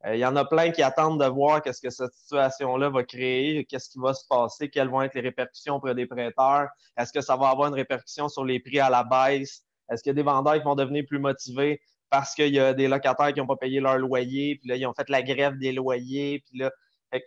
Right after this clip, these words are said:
c'est, il y en, il y a beaucoup d'investisseurs, dans le fond, qui ont mis ça sur la glace, mais ceux qui sont liquides, qui sont pas les, les, les investisseurs frileux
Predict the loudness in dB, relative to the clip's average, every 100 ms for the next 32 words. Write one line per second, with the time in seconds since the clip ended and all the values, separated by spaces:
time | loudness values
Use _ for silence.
0 | _ -6 -2 -2 -2 0 0 0 -2 -2
1 | -2 -4 2 2 4 0 -2 0 2 2
2 | 0 0 -2 -2 -2 -2 -2 -4 -4 -2
3 | -2 0 2 2 2 2 2 -2 -8 -8
4 | -8 -10 -4 -2 0 -2 0 0 0 -6
5 | -14 -6 -4 -2 0 2 0 0 -2 -4
6 | -2 0 0 -2 -2 0 0 -4 -4 0
7 | 0